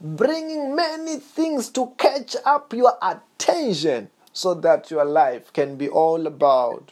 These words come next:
the things of this world. Fight for it so that when that day arrives, when you're supposed to meet your master, you will be ready. You will be ready.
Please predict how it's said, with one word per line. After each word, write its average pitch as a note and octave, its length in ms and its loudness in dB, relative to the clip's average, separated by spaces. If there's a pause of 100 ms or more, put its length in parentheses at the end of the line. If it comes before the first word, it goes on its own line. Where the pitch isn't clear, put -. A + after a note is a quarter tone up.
the A#2 100 -10
things B2 340 -8
of A#2 160 -6
this B2 200 -4
world. G#2 380 -8 (1200)
Fight D3+ 460 4
for - 320 -8
it A2 360 -8
so F2 300 -2
that A2 460 -4
when B2 300 -4
that C3+ 280 0
day C3+ 240 0
arrives, A#2 680 -2 (800)
when D3+ 200 4
you're G3 140 6
supposed F#3+ 480 0
to F#3+ 80 0
meet F#3+ 320 -4
your F#3 140 4
master, F#3 440 0
you F#3 200 -2
will F#3 180 -2
be F3+ 140 -2
ready. F3+ 800 -4 (420)
You F#3 220 2
will F#3 180 0
be F3+ 200 -2
ready. F3+ 920 -2